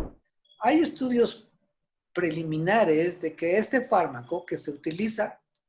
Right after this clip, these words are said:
para combatir a la malaria pudiera ayudar a prevenir la infección por el coronavirus.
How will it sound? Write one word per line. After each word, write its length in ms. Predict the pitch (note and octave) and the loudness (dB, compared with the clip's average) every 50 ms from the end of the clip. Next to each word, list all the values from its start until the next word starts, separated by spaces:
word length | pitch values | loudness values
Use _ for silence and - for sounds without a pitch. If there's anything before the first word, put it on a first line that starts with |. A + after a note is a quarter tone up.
| _ _ _ | _ _ _
para 520 | - G3+ G#3+ A#3+ B3 B3 B3+ - - - _ _ | 4 6 6 8 6 6 4 2 -6 -14 _ _
combatir 540 | - G#3+ A3 G#3 G3 - - - F#3 E3+ D3+ | -4 -2 0 0 -2 -2 0 0 0 0 0
a 60 | C3 | 0
la 180 | D3 F#3 A3+ | 0 2 2
malaria 680 | A#3+ A3+ E3+ C#3 C#3 D3 C#3+ B2+ C3+ D3 F3+ A3 - - _ _ _ _ _ _ _ _ _ _ _ _ _ | 2 0 -2 -4 -6 -6 -6 -4 -2 -2 -4 -4 -4 -12 _ _ _ _ _ _ _ _ _ _ _ _ _
pudiera 800 | _ G#3+ G#3 F#3+ A3+ A#3 B3 B3 B3+ B3 B3 - - - - _ | _ -6 -4 0 4 8 8 10 10 8 6 6 0 -6 -10 _
ayudar 800 | - G#3 A3 G#3+ G#3+ G3 F3+ F#3+ F3+ F3+ F3+ F3+ F3+ - - _ _ _ _ _ _ _ - | 2 2 2 2 0 0 4 6 6 8 6 4 2 0 -10 _ _ _ _ _ _ _ -4
a 100 | - - | -2 0
prevenir 480 | F#3 F3 E3 E3 D#3+ E3 E3+ F3 E3+ | 0 0 0 0 -2 0 0 -2 -2
la 80 | E3 E3 | -2 -4
infección 500 | D#3 - C3+ B2+ - - D#3+ D#3 D3+ - | -6 -8 -10 -10 -6 -4 -4 -4 -4 -6
por 160 | - D3 C3 | -8 -8 -8
el 100 | C3+ - | -8 -10
coronavirus. 880 | - - C3 B2+ A#2+ A#2+ A#2 A2+ A2+ A2+ A2 - _ - - - - | -10 -10 -8 -8 -8 -8 -10 -16 -18 -20 -20 -20 _ -20 -20 -20 -20